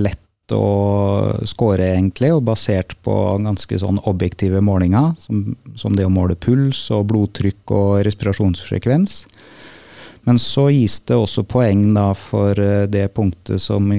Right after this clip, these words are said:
kalles akutt konfusjon i, i scoringsverktøyet news two. Og en spesiell utfordring blant eldre med skrøpelighet, det er at, ehm, for det første at mange har en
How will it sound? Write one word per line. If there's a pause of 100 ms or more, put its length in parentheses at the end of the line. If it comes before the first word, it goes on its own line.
(240)
kalles
akutt
konfusjon
i,
i
scoringsverktøyet
news
two. (1300)
Og (640)
en
spesiell (240)
utfordring
blant
eldre
med
skrøpelighet,
det (100)
er
at,
ehm, (140)
for
det
første
at
mange (340)
har
en